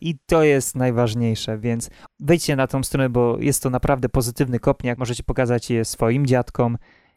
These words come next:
że naprawdę w życiu można jeszcze na, mimo wieku bardzo dużo zrobić.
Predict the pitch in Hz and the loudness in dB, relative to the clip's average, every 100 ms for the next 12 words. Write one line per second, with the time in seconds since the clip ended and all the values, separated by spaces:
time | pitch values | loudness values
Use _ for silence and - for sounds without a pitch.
0 | - 120 120 120 - 139 120 113 110 139 | -8 -2 0 0 2 0 -2 -6 -2 -2
1 | - 131 123 - - 123 113 120 - 120 | 0 0 0 -2 -6 -2 0 -2 -2 -6
2 | 110 - _ - 143 147 120 113 160 - | -6 -10 _ 0 2 4 2 2 0 2
3 | 127 117 _ 120 139 110 120 117 104 107 | -2 -2 _ 0 2 2 -2 -2 -2 -2
4 | 104 - 117 123 101 104 - | -4 -4 -2 0 -2 -8 -16